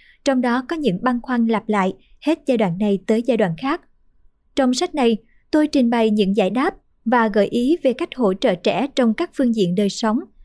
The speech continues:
mà cha mẹ thường xuyên cảm thấy bế tắc như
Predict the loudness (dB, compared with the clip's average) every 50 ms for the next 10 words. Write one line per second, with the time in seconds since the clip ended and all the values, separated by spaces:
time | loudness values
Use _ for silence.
0 | _ _ 0 0 2 2 2 0 -2 -2 0 0 0 0 -2 -2 -2 -2 0 0
1 | -2 -2 -2 -2 0 0 0 0 -2 -4 -4 -4 -4 -2 -2 0 -2 -2 -2 -4
2 | -6 -4 0 0 2 2